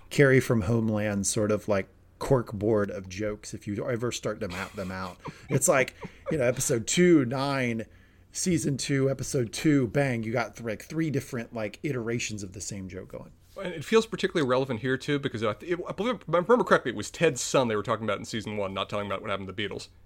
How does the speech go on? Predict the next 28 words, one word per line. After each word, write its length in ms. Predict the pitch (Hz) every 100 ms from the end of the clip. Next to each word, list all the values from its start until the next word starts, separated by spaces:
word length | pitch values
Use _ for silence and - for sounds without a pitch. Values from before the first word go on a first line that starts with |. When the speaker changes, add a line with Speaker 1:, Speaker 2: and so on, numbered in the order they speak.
| - -
Speaker 2:
The 60 | 143
fact 360 | - 233 240 170
Speaker 1:
Right. 100 | 160
Speaker 2:
that 20 | - - - _ -
we're 100 | 143
dealing 280 | 151 160 147
with 120 | 131
Speaker 1:
Yeah. 60 | 139
Speaker 2:
Jamie 220 | 143 151
struggling 480 | - 151 143 147 135
for 160 | 131
a 60 | 117
father 300 | 131 139 147
figure 320 | 151 147 147
and 120 | 113
Ted 240 | - 135 117
very 360 | 101 120 135
much 240 | 131 127 -
wanting 440 | 104 110 127 127
to 120 | - 117
step 320 | - 120 139
in 160 | 123 123
to 60 |
kinda 240 | - 117 101
help 260 | 127 147
Jamie 260 | 170 175 185
with 160 | 196 208
that, 340 | 220 226 -